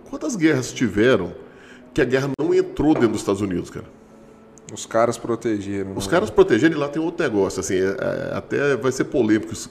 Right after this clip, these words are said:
Speaker 1: se a gente for falar aqui, sobre desarmamento.
Speaker 2: Uhum.
Speaker 1: Lá o desarmamento é um negócio que não existe na cabeça
Speaker 2: É.
Speaker 1: deles, né? Porque a segunda emenda da Constituição que você tem direito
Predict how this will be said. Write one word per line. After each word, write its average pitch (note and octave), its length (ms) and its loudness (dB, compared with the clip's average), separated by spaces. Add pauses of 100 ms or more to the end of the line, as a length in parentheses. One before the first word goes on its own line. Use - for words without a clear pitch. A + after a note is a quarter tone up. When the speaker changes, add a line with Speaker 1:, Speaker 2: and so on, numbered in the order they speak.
Speaker 1:
se G#2 80 -6
a - 20 -2
gente F#2+ 120 -6
for F#2+ 80 -8
falar G2 160 0
aqui, B2+ 200 -6 (300)
sobre C#3+ 240 -4
desarmamento. C3 800 -2
Speaker 2:
Uhum. A2+ 380 -8 (420)
Speaker 1:
Lá - 240 0
o - 80 0
desarmamento A3 540 -4
é F#3+ 40 0
um - 20 -4
negócio F#3 220 -4
que A3 60 -8
não A#3 80 -4
existe G3 480 -2
na G#2 100 -2
cabeça F#2+ 360 0
Speaker 2:
É. - 20 -4
Speaker 1:
deles, G2+ 280 -2
né? A2 180 -2 (400)
Porque C#3 340 0 (200)
a C3 100 0
segunda D3 420 -4
emenda A#2 320 0
da G2 80 -4
Constituição D3 460 -4
que A3+ 60 -14
você B3+ 200 -6
tem C4+ 140 -6
direito F3 260 2